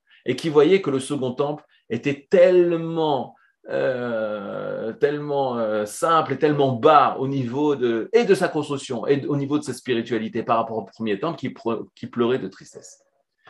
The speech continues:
Mais on a le Beth Amikdash, on a quarante mille Juifs qui sont à Jérusalem et en Eretz Israël qui sont retournés. Mais qu'est-ce que nous n'avons pas ? Ben pour les Juifs, tout va bien.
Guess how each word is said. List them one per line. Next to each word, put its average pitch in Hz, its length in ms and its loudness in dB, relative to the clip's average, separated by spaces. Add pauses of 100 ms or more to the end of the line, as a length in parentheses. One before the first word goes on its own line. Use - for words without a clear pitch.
(160)
Mais 240 360 8 (200)
on 240 80 10
a 247 100 8
le 208 60 4
Beth 185 160 4
Amikdash, 104 680 -2 (440)
on 170 220 6
a 196 360 6 (300)
quarante 160 460 4
mille 170 180 -2
Juifs 135 280 -8
qui 143 100 -10
sont 139 160 -2
à 139 40 4
Jérusalem 123 580 2
et - 20 -4
en 120 100 -2
Eretz 117 240 -2
Israël 117 280 -4
qui 113 100 -16
sont 110 140 -8
retournés. 104 460 -4 (320)
Mais 131 160 -2
qu'est-ce 214 240 2
que 160 80 2
nous 143 160 2
n'avons 110 320 -2
pas ? - 300 -12 (640)
Ben 123 100 2
pour 160 140 2
les 151 100 6
Juifs, 139 300 0
tout 151 120 -8
va 120 80 2
bien. 87 200 -6